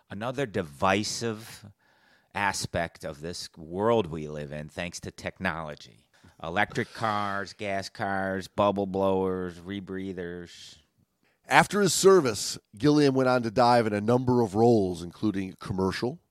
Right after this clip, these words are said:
Speaker 2: scientific research, technical, and filming purposes. He served as a consultant coordinating underwater cinematography on a number of Hollywood movies, including Dreams of Gold and The Island of Doctor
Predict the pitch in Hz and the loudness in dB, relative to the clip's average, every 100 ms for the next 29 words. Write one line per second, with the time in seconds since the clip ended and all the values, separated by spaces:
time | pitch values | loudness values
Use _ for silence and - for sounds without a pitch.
0 | _ _ _ - - 98 101 95 107 104 | _ _ _ -12 -2 0 0 -4 -6 -6
1 | - 90 117 - 87 87 - - - _ | -6 -6 -4 -4 -6 -8 -8 -12 -14 _
2 | _ _ - - 123 - - - 92 123 | _ _ -12 -6 -6 -6 -6 -2 -2 -2
3 | _ _ - 95 92 - 135 123 104 - | _ _ -12 -12 -6 0 0 0 -6 -6
4 | 143 - - - - - _ _ - - | -6 -6 -14 -16 -20 -20 _ _ -20 -12
5 | 135 135 - 175 208 202 165 127 107 113 | -6 -4 0 2 4 4 4 2 0 -4
6 | 113 - 151 160 117 110 131 131 127 117 | -6 0 0 0 -4 -4 0 2 0 -4
7 | 117 113 117 117 117 110 101 117 107 104 | -4 -2 0 2 2 2 -2 -6 -6 -6
8 | - 113 131 113 - 98 90 95 101 110 | -6 -6 -4 -8 -8 -8 -8 -8 -6 2
9 | 147 175 117 92 90 - 98 117 139 147 | 2 2 -2 -2 -4 -4 -2 0 0 0
10 | 95 90 90 90 87 - 104 98 - - | -2 -4 -4 -6 -8 -6 -4 -4 -8 -18
11 | - - 131 - 95 135 170 185 156 208 | -20 -20 -20 -12 -4 0 2 2 2 2
12 | 156 175 202 214 156 87 - - - _ | 10 12 12 12 6 2 -12 -20 -20 _
13 | _ - 107 110 - 135 117 139 160 180 | _ 0 2 0 -4 -6 2 4 6 6
14 | 180 156 147 143 131 151 147 - 165 151 | 4 4 2 2 4 4 2 2 4 4